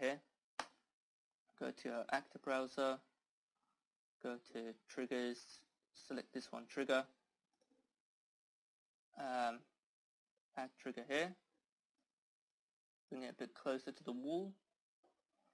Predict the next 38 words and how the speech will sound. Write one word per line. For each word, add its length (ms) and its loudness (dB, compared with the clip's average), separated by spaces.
and 460 -2
what 160 -2
we 80 -4
need 140 -4
to 80 -18
do 120 0
now 220 2
is 100 -4
we 60 -4
need 140 -4
to 80 -8
make 160 -2
sure 120 -2
that 120 -6
this 140 -10
trigger 440 4
causes 400 4
an 140 0
event 480 2
to 100 -14
happen, 320 2
and 100 -2
the 160 -2
event 300 4
is 100 -2
gonna 160 2
be 100 2
the 120 2
mover, 520 6
the 80 0
wall 300 6
is 80 -2
gonna 180 0
move 240 2
basically, 340 -4
that's 220 0
the 120 -6
event. 260 -4